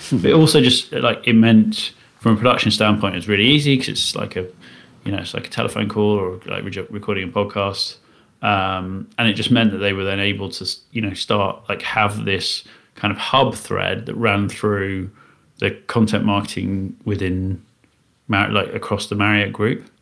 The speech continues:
Speaker 1: Mm.
Speaker 2: Um, so, you know, it can be, like,
Speaker 1: Yeah,
Speaker 2: as
Speaker 1: nice.
Speaker 2: sim-, as simple as that. Um,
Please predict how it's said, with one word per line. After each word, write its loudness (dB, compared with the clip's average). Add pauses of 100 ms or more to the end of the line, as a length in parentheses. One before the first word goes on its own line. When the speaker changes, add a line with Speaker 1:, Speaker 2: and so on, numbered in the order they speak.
(260)
Speaker 1:
Mm. -2
Speaker 2:
Um, 4
so, 2
you 4
know, 4
it -6
can 4
be, 4
like, 4
Speaker 1:
Yeah, 0
Speaker 2:
as 2
Speaker 1:
nice. 2
Speaker 2:
sim-, 2 (160)
as 2
simple 2
as -4
that. 0 (340)
Um, 0